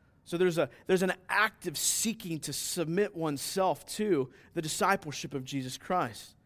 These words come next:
And then, by extension, if elders then are an extension of Christ's authority, then by implication, it means the same thing. That as, well, I don't wanna get ahead of myself, but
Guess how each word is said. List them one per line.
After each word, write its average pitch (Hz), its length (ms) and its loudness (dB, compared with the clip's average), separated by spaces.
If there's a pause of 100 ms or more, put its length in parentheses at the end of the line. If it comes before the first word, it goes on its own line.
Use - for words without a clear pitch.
(640)
And 160 200 4
then, 202 340 8
by 175 220 4
extension, 220 560 2
if 151 160 0
elders 185 520 4
then 170 260 0 (260)
are 180 360 8 (140)
an 170 140 2
extension 202 720 -2
of 190 280 4 (140)
Christ's - 640 0
authority, 156 680 2
then 170 240 -4
by 160 180 2
implication, 165 840 -6 (400)
it 180 120 -2
means 196 240 0
the 165 80 -6
same 185 260 -4
thing. 156 420 -6 (800)
That 165 160 6
as, 156 460 -2 (340)
well, 127 140 -4
I 151 80 -2
don't 151 80 0
wanna 143 80 -2
get 135 100 2
ahead 135 160 -2
of 120 60 -4
myself, 110 400 -8
but - 180 -4